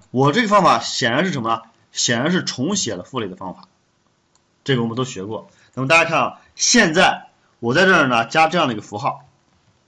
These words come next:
叫 at。我们的注解用的时候呢，都用 at 开头，叫 override。好，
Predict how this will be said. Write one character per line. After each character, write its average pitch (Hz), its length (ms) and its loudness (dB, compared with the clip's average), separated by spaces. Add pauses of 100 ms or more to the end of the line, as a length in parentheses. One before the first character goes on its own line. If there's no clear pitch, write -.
(320)
叫 - 320 -8
at。 - 380 -2 (400)
我 120 100 -4
们 143 100 0
的 165 60 -2
注 240 180 0
解 107 320 -8 (280)
用 185 180 -2
的 113 80 -2
时 110 80 -12
候 107 100 -6
呢， 95 260 -8
都 139 100 -4
用 135 120 -2
at 160 340 -2
开 117 120 -8
头， 90 260 -12 (260)
叫 104 220 -12
override。 120 1400 -4 (1500)
好， - 280 -10